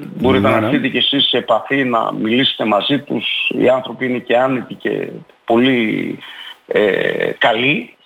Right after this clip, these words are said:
Speaker 1: και είναι και πάρα πολύ καλή σαν επιχείρηση με
Speaker 2: Μμμ.
Speaker 1: πολύ ποιοτικά προϊόντα, ε, όπου ξεκινάν, ουσιαστικά πέρσι,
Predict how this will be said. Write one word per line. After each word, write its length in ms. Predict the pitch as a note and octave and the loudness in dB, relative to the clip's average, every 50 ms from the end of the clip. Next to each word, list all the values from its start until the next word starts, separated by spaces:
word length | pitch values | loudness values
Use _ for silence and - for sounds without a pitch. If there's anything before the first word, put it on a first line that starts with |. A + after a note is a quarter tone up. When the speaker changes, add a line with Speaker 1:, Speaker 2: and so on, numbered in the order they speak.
| - - - _ - | -20 -20 -12 _ 0
Speaker 1:
και 60 | C3+ | 2
είναι 100 | C#3 C#3+ | 2 2
και 120 | C#3+ - B2+ | 2 0 0
πάρα 260 | G2+ C3 C#3 C#3 - | 2 2 2 2 0
πολύ 220 | - A#2+ B2 C3 | -2 -4 -4 -2
καλή 260 | B2 - B2 C3 C#3 | 2 2 2 2 2
σαν 200 | B2+ - B2+ B2+ | 0 -2 0 -2
επιχείρηση 680 | B2+ A2+ - - - - C#3 C3+ A#2+ A2+ A2+ - A#2 G#2+ | -2 -4 -4 -4 -2 0 2 2 2 2 0 0 -2 -2
με 280 | G2 G2 G#2 - - - | -2 -4 -4 -4 -2 0
Speaker 2:
Μμμ. 220 | A2+ A2+ A#2 A2 F#2+ E2+ | 2 2 2 2 2 2
Speaker 1:
πολύ 240 | G#2 A2+ A#2+ C3+ C3+ | 4 4 4 4 2
ποιοτικά 520 | - A#2+ A#2+ A2+ G2 - - - B2+ A2+ | 2 2 0 0 0 -2 0 0 2 2
προϊόντα, 680 | - - G#2+ G#2+ G#2 G#2 G#2+ G#2+ G#2 C3+ - - - - - _ _ - _ _ _ _ _ _ _ | 0 -2 -4 -2 -2 0 0 0 0 0 -2 -2 -6 -14 -20 _ _ -20 _ _ _ _ _ _ _
ε, 800 | _ - - C3+ C3+ C3 C3 B2+ B2 A#2+ A#2+ A#2 A#2 A#2 A2+ A2 - - | _ 0 2 2 4 2 2 0 0 0 0 0 0 0 0 0 -2 0
όπου 1400 | - C#3+ E3+ E3+ - - G3+ G3 F#3 F#3 F#3 F3+ F3+ F3+ F3 F3 E3+ E3+ E3 D#3+ D#3+ D#3+ D#3 D#3 D3+ - F3 F3 - | 0 2 2 0 -2 -2 0 0 2 2 2 2 2 2 2 2 2 2 2 2 2 0 0 0 -2 -4 -6 -6 -4
ξεκινάν, 800 | - - - E3+ - - C3 B2 A#2+ C3 D3+ E3+ F3 F#3+ F#3+ - G#3 - | -2 0 0 0 0 0 2 2 4 4 4 2 2 0 -4 -6 -10 -6
ουσιαστικά 580 | - - C#3 C3+ - - - E3 D3+ - - - | -2 -2 0 0 -2 -2 0 0 0 0 0 0
πέρσι, 720 | - D#3 D#3 C3+ - - - C3+ B2+ A#2+ A#2 A2 F#2+ - | 2 2 2 2 0 -4 -2 -2 0 0 0 0 -2 -6